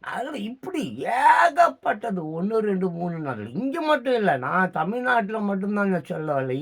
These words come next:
இந்தியாவுல மட்டும் நான் சொல்ல வரல, உலகம் முழுக்க நூத்தி தொண்ணூத்தைந்து நாடுகள்ல இருந்து ஒரு,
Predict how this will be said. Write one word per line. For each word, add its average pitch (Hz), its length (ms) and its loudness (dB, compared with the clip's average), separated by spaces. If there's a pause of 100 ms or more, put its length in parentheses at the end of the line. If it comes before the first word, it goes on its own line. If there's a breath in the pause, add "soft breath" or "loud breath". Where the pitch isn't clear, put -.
இந்தியாவுல 220 440 6
மட்டும் 190 320 -2
நான் 175 200 -4
சொல்ல 131 260 -8
வரல, 123 260 -6 (100)
உலகம் 247 320 4
முழுக்க 226 400 -2
நூத்தி 196 460 -6 (120)
தொண்ணூத்தைந்து 196 680 -2
நாடுகள்ல 196 460 0
இருந்து 196 260 -6 (220 loud breath)
ஒரு, 185 300 2